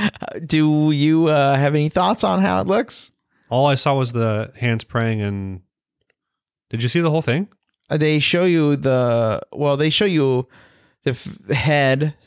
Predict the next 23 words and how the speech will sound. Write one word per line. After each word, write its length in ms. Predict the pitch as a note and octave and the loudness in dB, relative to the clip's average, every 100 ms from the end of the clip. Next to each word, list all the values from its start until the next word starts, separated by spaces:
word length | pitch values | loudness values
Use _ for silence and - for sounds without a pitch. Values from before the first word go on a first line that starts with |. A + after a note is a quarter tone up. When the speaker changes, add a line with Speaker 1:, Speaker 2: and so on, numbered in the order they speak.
| - - | -14 -4
Speaker 1:
and 160 | C#3 | 0
then 180 | C3 B2+ | 2 2
it 100 | B2 | 0
goes 280 | C3 B2+ B2 | 0 0 0
down 520 | C3 B2 A#2+ A#2+ B2+ - - _ _ | 0 0 0 -2 -4 -10 -20 _ _
and 260 | C#3 B2+ B2 | -2 -2 -2
to 120 | - | -2
the 100 | B2+ | -2
body. 520 | A#2+ A#2+ A#2+ B2+ D3 - | -2 -2 -2 -2 -4 -4
Speaker 2:
Oh, 280 | E3 E3+ D3+ | 2 4 4
Speaker 1:
But 120 | C3+ | 4
Speaker 2:
yeah, 180 | C3+ B2 | 4 2
Speaker 1:
it, 60 | A2+ | 2
Speaker 2:
well 280 | A#2+ A#2 D#3+ D#3+ | 2 2 0 -6
Speaker 1:
it, 60 | |
to 120 | - E3+ | -2 0
me, 260 | F3+ A3+ | 0 0
it 180 | - E3 | -2 -4
looks 200 | D#3+ E3 | -4 -2
like 180 | D#3+ C#3 | -2 -4
two 140 | - D#3+ | -6 -4
people 260 | D#3 D3+ | -4 -6
kissing 600 | C3+ - D3+ - G2+ G#2 | -6 -4 -4 -4 -8 -10